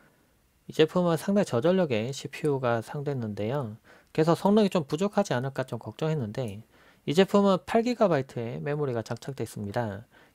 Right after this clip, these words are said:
여러 개의 프로그램을 동시에 실행시켜 놓고 사용을 한번 해봤는데요. 여러 개의 프로그램을 동시에 실행하고 뭐 로딩하고 작업할 때 크게 끊기거나 부족한 느낌은 없이 사용할 수 있었습니다. 생각보다 성능이 잘 나와서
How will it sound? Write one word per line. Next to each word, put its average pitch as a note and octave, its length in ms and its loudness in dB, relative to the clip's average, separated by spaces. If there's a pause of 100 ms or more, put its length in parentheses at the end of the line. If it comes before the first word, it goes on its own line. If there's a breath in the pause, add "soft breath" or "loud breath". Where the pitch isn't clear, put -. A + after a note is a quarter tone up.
여러 C3 220 6
개의 G3+ 160 4
프로그램을 F#3+ 480 0
동시에 C3 260 -4
실행시켜 E3 460 -6
놓고 C3+ 300 -6
사용을 C#3+ 280 -4
한번 C3 200 -2
해봤는데요. C3+ 680 -2 (500 soft breath)
여러 C3 160 6
개의 E3+ 120 4
프로그램을 E3+ 480 0
동시에 B2+ 260 -8
실행하고 D#3+ 640 2
뭐 A#2 180 0
로딩하고 C#3 640 0
작업할 C#3 440 -2
때 A#2 420 -4 (360 soft breath)
크게 B3+ 240 4
끊기거나 F3+ 540 0
부족한 F#3+ 440 0
느낌은 D#3+ 440 0
없이 A#2+ 500 -2
사용할 D#3 340 -4
수 C#3+ 120 -2
있었습니다. G#2+ 720 -4 (500 loud breath)
생각보다 F#3 680 4
성능이 F#3+ 280 -2
잘 C#3+ 200 0
나와서 A#2 540 -4